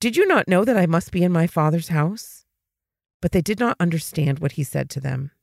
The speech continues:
He went down with them and came to Nazareth and was obedient to them. And his mother kept all these things in her heart. There's that phrase again. But this time,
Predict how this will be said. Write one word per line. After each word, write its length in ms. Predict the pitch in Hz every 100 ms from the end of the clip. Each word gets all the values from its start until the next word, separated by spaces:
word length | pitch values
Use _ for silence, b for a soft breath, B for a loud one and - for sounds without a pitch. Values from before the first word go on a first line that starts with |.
| _ _ _
He 120 | -
went 240 | 202 269 302
down 200 | 220 196
with 140 | 180
them 180 | 160 143
and 120 | 139
came 200 | - 160
to 100 | 165
Nazareth 580 | 175 143 135 - 156 -
and 100 | 151
was 140 | 151
obedient 500 | 175 160 254 262 139 -
to 100 | 143
them. 260 | - 165 - b b
And 100 | 180
his 120 | 202
mother 420 | 196 233 175 135 - _ _ _
kept 320 | - 208 -
all 100 | 160
these 240 | 151 156
things 540 | - 127 123 131 - - _ _ -
in 160 | 139
her 160 | 123 131
heart. 580 | - 139 - - - - _ _ _ _ _ _ _ _ _ -
There's 260 | 151 139
that 200 | - 160
phrase 320 | - 160 190 208
again. 420 | 151 123 127 131 _ B B B
But 160 | 180 -
this 180 | 262 -
time, 380 | 214 143 156